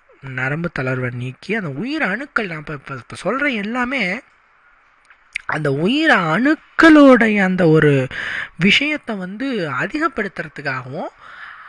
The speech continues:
அதே மாதிரி அதனோட உயிர்த்தன்மையை அதிகப்படுத்துறதுக்காகவும் இது வந்து சொல்லக்கூடியது. அதுல வந்து உ-,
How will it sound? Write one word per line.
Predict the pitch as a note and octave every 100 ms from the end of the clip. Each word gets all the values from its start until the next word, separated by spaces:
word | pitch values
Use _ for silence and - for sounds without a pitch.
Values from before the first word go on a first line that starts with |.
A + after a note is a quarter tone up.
| - - - - - -
அதே | - G3+ E4+ F#4
மாதிரி | D#4+ B3+ A#3 D4 A3+ A#3 E4 F#3+
அதனோட | A3+ C4 A#3
உயிர்த்தன்மையை | F#3+ G#3+ C4 G4+ G#4 - F#4+ D#4+ C4 G#3
அதிகப்படுத்துறதுக்காகவும் | F#3 A3+ G#3 G3+ F#3 - F3+ D#3+ - E3 D3+ D3 A3+
இது | D4+ F3+ D#3+
வந்து | D3+ F3+ -
சொல்லக்கூடியது. | D3 D#3+ D#3 C3+ A#2 - _ - - -
அதுல | D3 C#3+ C#3+
வந்து | B3 D4+
உ-, | G3